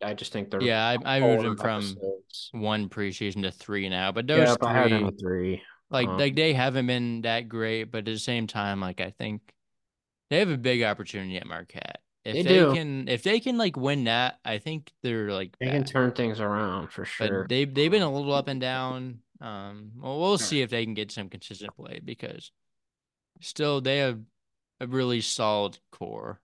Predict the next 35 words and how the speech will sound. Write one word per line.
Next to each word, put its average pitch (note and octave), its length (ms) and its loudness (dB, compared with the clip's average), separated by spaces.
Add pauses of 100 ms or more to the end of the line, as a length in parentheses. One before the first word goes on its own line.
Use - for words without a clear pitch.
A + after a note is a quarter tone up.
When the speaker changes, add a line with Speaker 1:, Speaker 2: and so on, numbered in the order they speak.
(140)
Speaker 1:
For C3+ 40 -8 (240)
Speaker 2:
Um, C3+ 60 -2
Speaker 1:
sure, B2 400 -4
no G2+ 240 -10
doubt A2+ 240 -2
about G#2 300 -6
that. E2+ 320 -8 (100)
Um, B2+ 360 2
Speaker 2:
after D3 340 2
that, B2+ 340 0
though, B2+ 560 -2 (960)
after C#3 300 -4
the B2+ 80 -2
Speaker 1:
That's A2+ 140 -2
Speaker 2:
top A2 260 -2
Speaker 1:
always G#2 380 -4
Speaker 2:
three, G#2 100 -4
Speaker 1:
scary. F#2+ 120 -6
Speaker 2:
um, G#2 440 -8 (220)
Speaker 1:
Yeah, E2+ 120 -12
with F#2+ 320 -12
Creighton G2 380 -8
teams. A2 360 -8
Speaker 2:
I A2+ 120 -2
don't A2+ 160 0
really G2+ 200 -6
know G#2 100 -12
what A2+ 100 -12
to A2+ 80 -10
do G2+ 100 -6
after - 280 -8
the - 40 -12
top - 300 -12
three. A2+ 140 -8
Maybe, E3 260 0